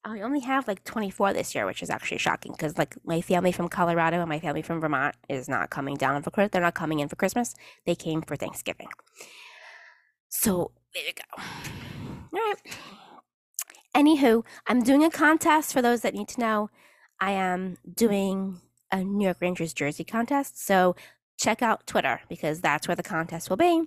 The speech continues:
And it will probably be, I will probably post that contest tomorrow during the Islanders game,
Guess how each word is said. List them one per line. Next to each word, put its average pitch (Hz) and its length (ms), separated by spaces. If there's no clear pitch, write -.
And 208 140
it - 120
will 196 100
probably 285 600
be, 226 680
I 202 80
will 190 120
probably 226 360
post - 400
that - 180
contest 196 520
tomorrow 175 400
during 170 320
the - 120
Islanders 135 380
game, - 200